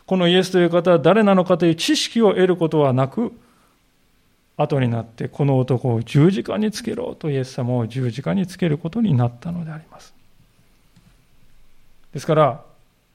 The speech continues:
この例を見ているときに信仰においては知識と体験が車の両輪のように重要なものであるということを何よりも示しているでしょう。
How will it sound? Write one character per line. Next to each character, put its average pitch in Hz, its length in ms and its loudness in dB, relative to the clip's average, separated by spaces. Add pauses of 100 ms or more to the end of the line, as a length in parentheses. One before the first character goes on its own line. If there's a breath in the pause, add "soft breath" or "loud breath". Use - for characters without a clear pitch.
(420)
こ 156 120 -2
の 156 100 4
例 156 120 4
を 143 80 4
見 160 140 2
て 165 80 2
い 151 60 4
る 147 100 0
と 165 120 -2
き 165 100 -2
に 196 120 2
信 160 240 2
仰 160 180 2
に 156 80 6
お 151 60 6
い 147 60 0
て 156 80 -6
は 185 260 2
知 - 200 -8
識 - 240 -10
と 147 140 -2
体 147 240 -6
験 170 200 -8
が 175 140 -8
車 180 400 -4
の 175 240 -2
両 208 260 0
輪 311 240 -4
の 302 100 -2
よ 320 200 0
う 294 40 0
に 175 240 4 (340 loud breath)
重 151 240 4
要 147 200 4
な 139 120 4
も 135 140 4
の 147 100 2
で 147 100 0
あ 160 80 0
る 190 100 -2
と 196 120 -2
い 170 60 0
う 151 40 -2
こ 165 120 -8
と 202 140 -4
を 185 180 -2 (300 loud breath)
何 143 240 0
よ 123 80 -2
り 120 100 -4
も 160 360 -4 (180 loud breath)
示 120 320 -4
し - 80 -16
て 131 120 -6
い 117 100 -2
る 120 100 -2
で 131 100 -4
し - 140 -12
ょ 160 60 -16
う。 - 20 -16